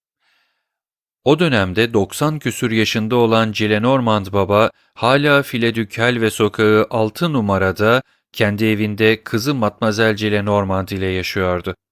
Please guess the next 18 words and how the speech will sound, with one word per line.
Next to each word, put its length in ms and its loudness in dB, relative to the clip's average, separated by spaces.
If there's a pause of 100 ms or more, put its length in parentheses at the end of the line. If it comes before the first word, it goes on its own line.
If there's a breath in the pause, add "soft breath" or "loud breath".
(360)
Hatırlanacağı 800 0
gibi 600 -2
ölümü 420 0
geçkin 520 -2
yaşına 440 0
rağmen 460 0
boyun 260 0
eğmeden 580 0
dimdik 440 -6
bekleyen, 640 0 (380)
kederlerin 600 0
altında 400 -2
iki 300 -4
büklüm 340 -2
olmayan 720 2
o 200 -4
garip 340 0
ihtiyarlardandı. 1120 -4